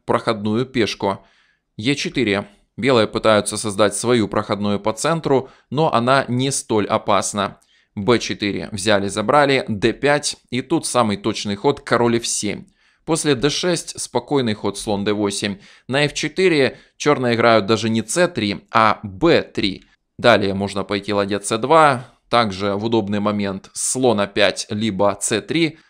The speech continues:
Объективно позиция для белых здесь уже проиграна. Поэтому Тарновский решил защититься от хода ферзь эф один перекрытием, ферзь д три. Но плану черных этот ход никак не препятствует. А четыре, е четыре,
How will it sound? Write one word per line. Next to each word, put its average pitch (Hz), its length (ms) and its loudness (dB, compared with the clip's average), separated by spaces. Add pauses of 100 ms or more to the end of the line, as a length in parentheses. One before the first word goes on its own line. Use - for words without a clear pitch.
Объективно 123 640 0
позиция 113 580 0
для 101 160 0
белых 113 300 2
здесь 107 240 -4
уже 107 200 -2
проиграна. 98 920 0 (220)
Поэтому 185 440 2
Тарновский 139 760 2
решил 117 360 0
защититься 107 640 -2
от 101 100 2
хода 104 260 0
ферзь 104 280 -4
эф 107 160 -4
один 156 380 0 (320)
перекрытием, 104 880 -2 (120)
ферзь 135 340 -2
д 110 140 0
три. - 460 -4 (400)
Но 180 320 0 (160)
плану 135 320 4
черных 156 480 -2
этот 123 240 -2
ход 147 220 -2
никак 113 400 2
не 101 80 -2
препятствует. 98 760 -2 (380)
А 127 140 4
четыре, 151 680 0
е 113 300 0
четыре, 135 640 -2